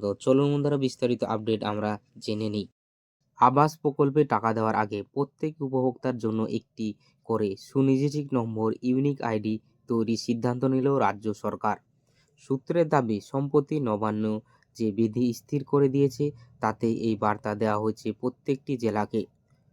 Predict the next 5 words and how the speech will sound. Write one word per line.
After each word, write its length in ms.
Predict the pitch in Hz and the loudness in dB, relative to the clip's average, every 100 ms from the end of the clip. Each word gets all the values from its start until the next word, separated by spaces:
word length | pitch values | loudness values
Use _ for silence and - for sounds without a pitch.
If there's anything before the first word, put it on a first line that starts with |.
| _ _ _ _ _ | _ _ _ _ _
প্রশাসনিক 460 | 120 139 147 151 147 | -2 -2 0 0 0
সূত্রের 480 | - 139 151 151 143 | -4 -2 4 4 4
মতে, 340 | 131 - 107 - _ _ _ _ _ | 0 0 -6 -6 _ _ _ _ _
একের 400 | 113 120 - 143 127 | -4 -2 2 2 4
বরাদ্দ 500 | 117 113 113 110 | 2 2 0 0